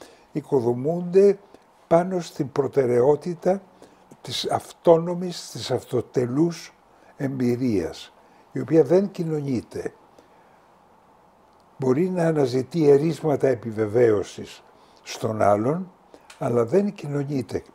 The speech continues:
Είναι δι-, λι-, λίγο δι-, δύσκολη η διάκριση, αλλά είναι πολύ ρεαλιστική. Άλλο, ε, συμβαδίζω,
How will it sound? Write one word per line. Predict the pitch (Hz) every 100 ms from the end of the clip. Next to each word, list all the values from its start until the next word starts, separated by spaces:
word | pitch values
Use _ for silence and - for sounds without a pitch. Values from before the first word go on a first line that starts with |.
| _ _ _ _
Είναι | 131 120
δι-, | 113 135 -
λι-, | 123 143
λίγο | 135 147 127
δι-, | 120 143 139
δύσκολη | 147 131 - 123 104
η | 107
διάκριση, | 98 107 107 - 113 - 180 180 - - -
αλλά | 139
είναι | 127 151
πολύ | 147 135 147 196
ρεαλιστική. | 196 180 170 160 - 123 - 117 87 _ _ _ - - _
Άλλο, | - 165 196 165 110 80 - - _ _ - _ _ _ _ _ _ _ _ _ _ _ _ _ -
ε, | 180 120 104 104 104 98 98 98 101 -
συμβαδίζω, | - - - 135 113 98 110 92 104 98 80 90 107